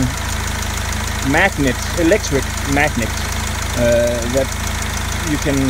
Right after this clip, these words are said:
put power to, and then it will open for vacuum. Here you see this, this, the vacuum line here. It will open up the vacuum here for this, this velvet motherfucker over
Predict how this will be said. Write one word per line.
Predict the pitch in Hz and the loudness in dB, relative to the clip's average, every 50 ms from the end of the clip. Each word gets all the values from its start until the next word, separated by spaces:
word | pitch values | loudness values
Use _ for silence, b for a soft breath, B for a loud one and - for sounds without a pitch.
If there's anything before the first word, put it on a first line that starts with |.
| 131 127 123 - | 2 2 0 0
put | 156 160 - | 0 0 0
power | - 135 147 165 202 196 | 2 4 6 6 6 6
to, | - - 180 185 185 190 | 6 2 0 2 2 2
and | 170 147 | 2 2
then | 143 151 151 | 2 2 2
it | 143 135 123 127 | 2 0 0 0
will | 131 131 131 127 127 - - 170 | 0 2 2 0 0 2 4 6
open | 170 185 180 - 160 139 127 113 - - | 6 6 4 2 -2 0 0 0 0 0
for | 147 143 139 135 139 135 127 123 | 2 4 4 4 4 2 2 2
vacuum. | 151 160 175 - - 156 131 117 110 | 4 4 4 2 0 -2 0 0 0
Here | 123 147 151 160 | 0 0 2 0
you | 151 135 135 123 | 0 0 -2 -2
see | 135 139 135 139 | -2 -2 -2 -2
this, | 127 - - - - - | -2 -2 -4 -4 -4 -2
this, | 135 127 - - - - - - | -2 -2 -2 -2 -2 -2 -2 -2
the | - - | -2 0
vacuum | - 139 135 - 123 120 120 | 2 2 2 2 0 0 2
line | 127 131 131 131 131 | 2 2 2 2 2
here. | 135 143 147 - - - - - - - - - - | 2 2 2 0 -2 -2 -2 -2 -2 -4 -4 -2 -2
It | 143 139 143 | 0 2 2
will | 151 156 165 175 | 2 2 4 2
open | 180 - 170 147 | 2 2 2 2
up | 147 151 - - | 2 2 2 0
the | 123 | 0
vacuum | 117 143 151 160 - - 127 117 | 2 2 2 2 2 0 0 2
here | 117 131 143 147 156 - - - - - - - - - - | 4 4 4 4 2 0 -4 -4 -4 -4 -4 -4 -4 -2 2
for | - 160 160 165 | 4 4 4 4
this, | 151 131 135 143 139 - - - - - - - - - - - - - - - - | 4 4 4 4 2 2 -2 -4 -2 -2 -2 -2 -2 -2 -2 -2 -2 -2 -2 -2 -2
this | - 131 131 - - - - - - - - - - - - - - - - - - - - - - - - - - - - - - - - - - - - - 131 | 0 0 0 0 0 -2 -2 -2 -2 -2 -2 -2 -2 -2 -2 -2 -2 -2 -2 -2 -2 -2 -2 -2 -2 -2 -2 -2 -2 -2 -2 -2 -2 -2 -2 -2 -2 -2 -2 2 4
velvet | 139 147 156 170 165 151 139 120 120 | 6 6 6 6 4 2 -2 0 0
motherfucker | 127 123 117 123 - - 143 131 - 131 123 | 0 0 0 -2 0 2 2 2 4 2 0
over | 120 120 127 123 123 | 2 2 2 0 0